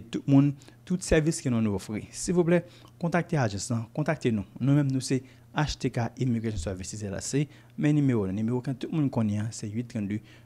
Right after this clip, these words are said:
deux quatre-vingt-dix-neuf, cinquante-quatre quatre-vingt-quatre. E nou gen WhatsApp tout, silvouplè, rele nou. E a swiv nou sou tout, tout, tout, tout, tout platfòm sosyal medya yo. Se la ki ou menm w ap jwenn nou. Pa bliye, nou fè verifikasyon avèk lèd pwofesyonèl sou pwogram Biden nan.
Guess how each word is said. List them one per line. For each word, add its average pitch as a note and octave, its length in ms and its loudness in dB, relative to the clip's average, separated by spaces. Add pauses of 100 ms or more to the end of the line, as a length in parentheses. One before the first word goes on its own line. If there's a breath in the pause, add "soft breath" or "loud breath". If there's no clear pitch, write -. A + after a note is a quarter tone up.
(100)
deux A#2+ 160 0
quatre-vingt-dix-neuf, G2 640 0
cinquante-quatre G#2+ 640 -8
quatre-vingt-quatre. F2+ 560 -8 (240 loud breath)
E G#2 160 -6
nou G2+ 80 -6
gen G2 160 -4
WhatsApp G2+ 320 -4
tout, A#2+ 160 -8
silvouplè, A2+ 560 -6
rele F#2 240 -6
nou. B2 160 -2 (240 loud breath)
E B2+ 80 -6
a A2 160 -4
swiv D#3 320 -4
nou C#3+ 160 0
sou - 240 -10 (160)
tout, D#3 400 -2
tout, B2 320 -6
tout, D3 240 0
tout, C3 160 -4
tout C3+ 240 -2
platfòm A#2 560 0
sosyal G2+ 320 -2
medya F#2+ 300 -2
yo. A#2+ 100 2 (320 loud breath)
Se - 240 -6
la G#2+ 160 0
ki - 240 -10
ou G2 80 -2
menm G2 160 -2
w F#2 80 -4
ap F2+ 80 -6
jwenn F#2 300 -4
nou. - 100 -12
Pa G2 80 -2
bliye, G#2 240 -2
nou G#2+ 80 -6
fè G2 160 -4
verifikasyon G#2 640 -6 (400 loud breath)
avèk G2+ 320 -2
lèd F#2+ 100 -2
pwofesyonèl F#2+ 600 -6
sou - 160 -12
pwogram F#2+ 320 -4
Biden F#2 260 -4
nan. G#2 220 -4